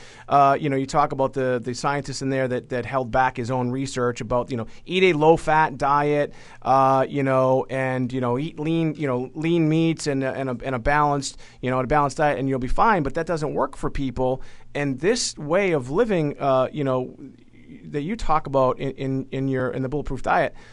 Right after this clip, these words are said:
it's not that difficult to do, 'cause when I was, when I was thinking, when I'm reading it, I'm like, "Wow, there's a lot of different things we have to worry about," but not really. If you just pay a little bit of attention to the things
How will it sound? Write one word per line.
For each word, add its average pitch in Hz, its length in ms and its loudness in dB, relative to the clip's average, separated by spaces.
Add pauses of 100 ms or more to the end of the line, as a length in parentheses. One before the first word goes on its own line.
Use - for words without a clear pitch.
(880)
it's 190 180 2
not 269 160 8
that - 160 2
difficult 180 400 2
to 139 80 -10
do, 156 120 4
'cause 143 160 -4
when 156 220 0
I 156 60 4
was, 156 120 0
when 170 140 0
I 156 40 4
was 151 120 0
thinking, 202 460 -2
when 147 100 0
I'm 139 160 0
reading 185 240 2
it, 135 120 0
I'm 135 100 0
like, 123 160 -4
"Wow, 139 180 0
there's 151 160 -4
a 160 60 -2
lot 135 180 2
of 120 80 -6
different 123 260 -8
things 131 280 -6
we 123 80 -4
have 120 160 -4
to 113 80 -4
worry 160 260 0
about," 117 420 -2
but 139 280 2 (320)
not 311 260 2
really. 170 320 2
If 143 80 -8
you 277 60 -6
just - 160 -8
pay 220 140 0
a 175 60 -2
little 226 200 -4
bit 202 100 0
of 139 80 -2
attention 131 580 -2
to 139 120 -6
the 123 100 -6
things 170 420 -2